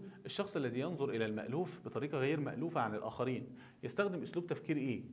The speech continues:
علمي ولا إبداعي ولا فلسفي ولا ديني؟" هو بيبص للشيء بطريقة غيره مش باصص لها. يبقى أنا عندي اتنين، مين هما؟ الفلسفي والإبداعي، فهطير الأسلوب العلمي وهطير الأسلوب الديني. حلو؟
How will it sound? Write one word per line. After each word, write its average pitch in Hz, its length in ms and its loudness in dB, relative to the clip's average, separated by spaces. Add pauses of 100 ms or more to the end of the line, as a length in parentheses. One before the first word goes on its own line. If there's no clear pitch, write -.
(100)
علمي 147 320 2
ولا 107 240 -2
إبداعي 127 340 2
ولا 107 180 -2
فلسفي 160 400 0
ولا 127 160 2
ديني؟" 110 340 -4 (260)
هو 151 220 8
بيبص 139 380 4
للشيء 175 960 2 (200)
بطريقة 170 580 2
غيره 170 220 6
مش 135 140 4
باصص 123 300 -2
لها. 117 280 4 (300)
يبقى 135 160 2
أنا 185 80 6
عندي 185 400 0
اتنين، 120 960 0
مين 180 100 0
هما؟ 143 460 2
الفلسفي 131 580 2
والإبداعي، 123 640 0
فهطير 151 440 0
الأسلوب 175 340 -4
العلمي 170 420 2 (300)
وهطير 170 720 2 (120)
الأسلوب 131 360 -2
الديني. 113 460 -2 (280)
حلو؟ 190 320 2